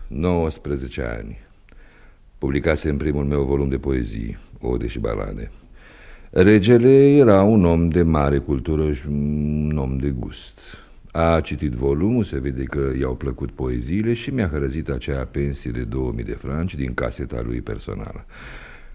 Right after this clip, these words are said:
Este o onoare pentru orice suveran să urmeze asemenea pilde. De ce nu o urmează și prințul președinte de astăzi față de tinerii poeți de talent ai Republicii?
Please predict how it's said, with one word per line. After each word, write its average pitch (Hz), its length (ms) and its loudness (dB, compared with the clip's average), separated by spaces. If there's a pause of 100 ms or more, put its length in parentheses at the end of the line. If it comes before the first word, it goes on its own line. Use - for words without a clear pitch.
Este 131 760 8
o 113 180 8
onoare 131 800 8
pentru 127 380 6
orice 135 360 8
suveran 139 640 6
să 85 160 2
urmeze 85 600 4
asemenea 92 720 2
pilde. 65 840 -2
De 139 280 6
ce 262 320 4
nu 247 100 6
o 196 140 12
urmează 170 640 8
și 151 180 4
prințul 147 380 4
președinte 147 520 4
de 147 120 6
astăzi 135 440 4
față 123 260 4
de 123 100 2
tinerii 127 300 2
poeți 123 360 4
de 147 100 6
talent 156 600 6
ai 135 160 8
Republicii? 120 840 2